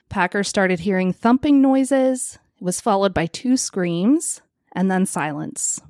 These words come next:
This is when Packer called local police, and they were dismissive. So some reports say that they told him to be a man and help her yourself.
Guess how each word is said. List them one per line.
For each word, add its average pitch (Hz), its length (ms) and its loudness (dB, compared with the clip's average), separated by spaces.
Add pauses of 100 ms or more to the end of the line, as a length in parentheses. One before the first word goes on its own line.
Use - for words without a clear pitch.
(240)
This 247 180 2
is 302 120 2
when 277 200 6
Packer 214 340 0
called 202 360 0
local 170 240 0
police, 196 680 -4 (300)
and 196 180 2
they 208 100 4
were 285 160 4
dismissive. 233 920 0 (160)
So 220 460 2
some 285 320 2
reports 302 440 0
say 233 320 2
that 196 220 0
they 214 140 2
told 220 200 4
him 240 120 4
to 214 100 2
be 180 240 0
a 208 60 2
man 180 280 -2
and 170 120 0
help 165 260 -2
her 190 240 4
yourself. 170 840 -4